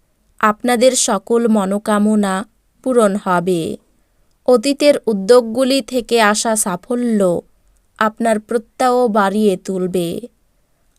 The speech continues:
আজ কোনো নিকট আত্মীয়ের সহায়তায় আপনি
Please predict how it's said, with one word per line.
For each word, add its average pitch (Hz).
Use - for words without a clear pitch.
আজ 240
কোনো 277
নিকট 240
আত্মীয়ের 233
সহায়তায় 214
আপনি 202